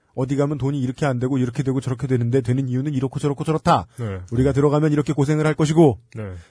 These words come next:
Speaker 1: 사장 같은 경우에는요. 어떻게 알아보지? 이렇게 생각하시는 분들은 언론정보학과 혼나오신 거고요. 예, 사장 뒷조사는 정말 쉽습니다. 정말 쉽고요.
Speaker 2: 네.
Speaker 1: 어, 그러면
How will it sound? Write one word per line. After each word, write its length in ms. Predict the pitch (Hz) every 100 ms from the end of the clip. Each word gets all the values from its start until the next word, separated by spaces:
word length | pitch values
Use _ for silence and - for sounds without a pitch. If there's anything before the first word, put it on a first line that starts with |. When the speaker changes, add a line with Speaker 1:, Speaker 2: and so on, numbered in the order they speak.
| _
Speaker 1:
사장 600 | - 202 220 220 214 202
같은 240 | 190 180 170
경우에는요. 460 | 156 151 156 165
어떻게 360 | 110 101 - 151
알아보지? 480 | 120 113 104 110 180
이렇게 180 | 160 156
생각하시는 500 | 160 151 143 143 131
분들은 320 | 127 123 127
언론정보학과 720 | 120 117 139 131 127 123 117
혼나오신 520 | 131 208 214 180 135 117
거고요. 440 | 107 147 123 92 - _ _ _ 117
예, 200 | 113 90
사장 300 | - 214 208
뒷조사는 460 | 156 143 139 170
정말 380 | 165 123 170 226
쉽습니다. 600 | - - 165 151 190 90 - _ _ _ _
정말 360 | - 104 135 160
쉽고요. 480 | 131 143 156 120 73
Speaker 2:
네. 120 | 110 82 76 _
Speaker 1:
어, 640 | 156 160 160 160 160 156 123 _ _ _
그러면 680 | 151 175 175 180 170 82